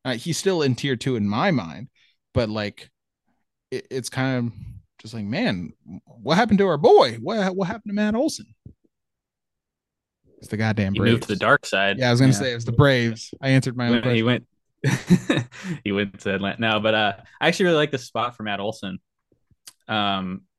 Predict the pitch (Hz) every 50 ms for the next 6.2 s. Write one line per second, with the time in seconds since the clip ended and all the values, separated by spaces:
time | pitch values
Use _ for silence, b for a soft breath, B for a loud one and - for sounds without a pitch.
0 | _ _ - 113 107 104 123 120 113 110 107 - 113 113 110 107 107 110 113 113
1 | 113 - 113 113 110 104 101 101 95 131 123 120 117 - - 104 104 104 101 -
2 | _ - - - - _ _ _ _ _ _ _ _ _ _ _ _ _ _ _
3 | _ _ 123 135 135 - 143 143 147 - 139 143 139 131 147 156 143 131 - 127
4 | 135 135 151 151 113 123 143 101 98 135 123 120 101 - - 123 120 - - 113
5 | 107 113 110 107 107 107 104 104 104 110 120 _ _ _ 117 110 110 107 107 107
6 | 104 101 101 85